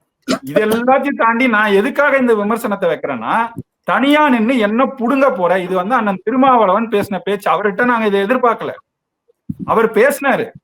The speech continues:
அதனால கேக்குறோம். இப்ப நீங்க, உங்களுக்கு ஒரு பிரச்சனை, பாமக உள்ள வந்தா நாங்க வெளியே போயிருவோம் அப்படின்னா, வெளியே போய் நாங்க தனியா கூட நிப்போம், இல்ல புறக்கணிப்போம்னா, அப்ப புறக்கணிச்சோ இல்ல தனியா நின்னோ என்ன புடுங்க போறீங்கன்னு அதே கேள்வியா அண்ணன் திருமாவளவனுக்கு வைக்கலாம் தானே?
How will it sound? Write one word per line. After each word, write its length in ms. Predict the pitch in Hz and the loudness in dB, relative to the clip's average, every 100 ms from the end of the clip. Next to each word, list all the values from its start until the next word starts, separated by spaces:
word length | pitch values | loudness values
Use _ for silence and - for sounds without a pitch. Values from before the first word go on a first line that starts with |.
| - - _ _ _ _ - - - - | -20 -20 _ _ _ _ -12 -12 -6 -2
அதனால 280 | 185 262 294 311 | 0 2 2 2
கேக்குறோம். 300 | 269 262 240 | 2 2 -2
இப்ப 140 | 196 196 | -2 -2
நீங்க, 280 | 208 269 233 | 0 2 2
உங்களுக்கு 320 | 202 247 277 254 | 2 0 2 2
ஒரு 100 | 226 | 2
பிரச்சனை, 360 | 220 220 254 233 190 | -2 0 0 0 2
பாமக 420 | 233 254 254 247 220 | 2 2 2 0 0
உள்ள 140 | 226 | 0
வந்தா 220 | 226 208 277 | 0 2 0
நாங்க 220 | 254 254 | 2 2
வெளியே 240 | 233 226 247 | 2 2 2
போயிருவோம் 360 | 220 208 208 214 | 4 2 2 0
அப்படின்னா, 360 | 175 190 165 269 | -2 -4 -2 0
வெளியே 240 | 226 262 | 0 2
போய் 200 | 254 277 | 0 0
நாங்க 160 | 269 214 | 0 -2
தனியா 280 | 175 175 233 | -4 -2 0
கூட 160 | 220 262 | 2 2
நிப்போம், 320 | 233 - 269 | 0 -2 0
இல்ல 100 | 247 | 0
புறக்கணிப்போம்னா, 760 | 208 233 247 214 170 135 135 247 - - - - - | 0 0 0 -4 -6 -6 -2 -2 -4 -14 -20 -14 -8
அப்ப 220 | 190 220 | -4 -4
புறக்கணிச்சோ 600 | 208 262 277 262 247 247 | 0 0 2 0 0 0
இல்ல 120 | 269 254 | 2 2
தனியா 280 | 202 240 254 | 0 2 0
நின்னோ 260 | 214 233 240 | 0 -2 -2
என்ன 200 | 220 240 | 0 -2
புடுங்க 280 | 220 339 262 | 0 0 0
போறீங்கன்னு 400 | 202 202 240 196 | 0 0 0 2
அதே 140 | 262 | 0
கேள்வியா 380 | 262 226 214 240 | 0 -2 0 0
அண்ணன் 180 | 226 202 | -2 -4
திருமாவளவனுக்கு 640 | 226 233 226 208 196 208 | 0 2 2 2 0 -2
வைக்கலாம் 360 | 202 220 220 185 | -2 2 0 0
தானே? 180 | 170 | -4